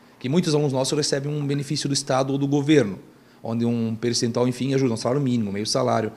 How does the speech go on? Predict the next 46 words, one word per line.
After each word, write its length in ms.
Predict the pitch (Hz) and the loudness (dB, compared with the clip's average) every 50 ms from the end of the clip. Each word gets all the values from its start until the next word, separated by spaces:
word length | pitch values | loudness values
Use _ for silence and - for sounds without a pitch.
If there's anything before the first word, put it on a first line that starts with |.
| - - - - - - - - - | -14 -20 -20 -20 -20 -20 -20 -8 -2
Só 100 | - 151 | -2 0
que 140 | 151 - 151 | 2 2 4
eles 340 | 151 170 208 208 196 160 165 | 6 6 6 6 6 4 2
indo 180 | 165 151 139 | 0 0 0
trabalhar, 540 | - - 117 110 101 101 98 104 127 139 135 | 0 0 -2 -2 -2 -2 -2 0 2 2 2
existe 300 | 117 113 127 - - 139 | 2 0 -2 -2 -2 -2
uma 120 | 127 123 | -2 -2
proteção 380 | 113 - 120 - 120 - - 123 | -2 -2 -4 -6 -4 -2 -2 0
de 80 | 117 113 | 0 0
lei 160 | 110 123 127 | 0 -2 -2
que 80 | - | -2
esse, 220 | 147 143 - 139 135 | -4 -2 0 0 0
é 160 | 135 135 135 | 0 0 -2
trancado 420 | 139 147 135 139 131 - 160 160 | -4 -4 -4 -4 -2 -2 -2 -2
esse 100 | 143 - | -2 -2
benefício. 640 | 123 110 110 107 104 - - 101 95 - - - 85 - - - - - - - - - | -2 -2 -2 -2 -4 -6 -8 -8 -10 -10 -10 -14 -16 -18 -20 -20 -20 -20 -20 -20 -12 -6
E 40 | 113 | -4
muitas 220 | 123 139 135 135 | -2 0 0 2
vezes 180 | 123 139 139 135 | 2 2 2 0
os 120 | 131 - | -2 -2
pais 200 | - 139 139 139 | 0 0 0 0
não 140 | 131 135 135 | 0 -2 0
aceitam, 560 | 139 - - - 165 165 160 160 - 95 90 - - - - - | 0 2 2 2 2 2 0 -2 -6 -10 -14 -14 -20 -20 -14 -12
eles 100 | - - | -8 -2
trocam 380 | - 135 147 139 - 135 135 | 2 2 2 2 0 -2 -2
o 40 | 135 | -2
improvável 480 | 139 120 135 123 117 117 131 139 139 135 | -2 0 0 0 2 2 2 0 0 -4
pelo 220 | 143 147 156 151 | -4 -4 -4 -2
provável, 560 | 151 - 156 151 139 170 175 147 117 107 101 | 0 2 2 4 6 8 8 8 6 4 0
né? 220 | 92 95 107 123 - - - - - - - | -2 -2 -4 -4 -6 -10 -16 -20 -20 -20 -6
Que 80 | - 143 | -2 0
o 20 | |
benefício 440 | 127 123 120 117 113 - 151 - - - - - - - - | 2 2 2 2 0 -2 -4 -6 -6 -12 -18 -20 -20 -10 -6
tá 100 | 123 117 | -4 -2
sendo 220 | - 135 127 127 | 0 0 0 -2
todos 340 | 127 127 - 143 160 160 - | -2 -2 -2 -2 -2 -4 -6
quase 260 | - - 123 131 - | -6 -6 -6 -6 -6
cortado 520 | - - 139 127 131 - - - 180 123 117 | -6 -6 -6 -6 -6 -8 -14 -10 -10 -10 -8
com 100 | - 107 | -8 -8
as 80 | 104 | -6
novas 260 | 104 113 110 98 107 | -4 -4 -4 -4 -6
mudanças, 400 | 107 107 104 101 104 107 104 - | -8 -8 -8 -6 -6 -6 -6 -6
novos 220 | - 110 107 104 - | -6 -6 -6 -6 -6
critérios 480 | - 107 101 95 113 110 110 104 101 | -8 -8 -6 -2 -2 -2 -2 -2 -4
que 100 | - - | -8 -12
foi, 300 | 101 - - 101 101 98 | -10 -8 -6 -6 -6 -6